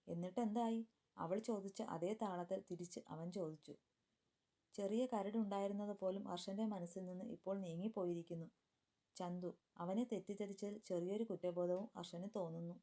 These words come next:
"എന്നിട്ടെന്തായെന്നോ? അച്ചൂട്ടൻ്റെ കല്യാണം ഉറപ്പിച്ചില്ലേ? നന്ദിനി അമ്മയോട് എന്തു പറയും? എന്നോട് ദേഷ്യമായിരിക്കും."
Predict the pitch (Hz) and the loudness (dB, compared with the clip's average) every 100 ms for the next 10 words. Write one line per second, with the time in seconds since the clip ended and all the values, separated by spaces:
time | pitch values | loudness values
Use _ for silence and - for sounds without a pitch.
0 | _ _ _ _ - 226 269 277 233 220 | _ _ _ _ 2 4 6 6 6 6
1 | 202 180 160 160 _ _ 208 208 262 262 | 4 2 -2 -6 _ _ -4 4 4 6
2 | 254 247 196 202 220 208 180 175 180 175 | 4 4 4 4 4 4 2 0 -2 -2
3 | 160 156 _ _ 190 180 185 214 214 226 | -2 -4 _ _ -4 -2 2 2 4 4
4 | 226 214 185 240 220 196 202 - _ _ | 6 4 2 2 2 2 -2 -8 _ _
5 | - 180 196 214 214 170 180 226 180 170 | -6 -2 0 0 2 0 2 2 2 -2
6 | 170 | -4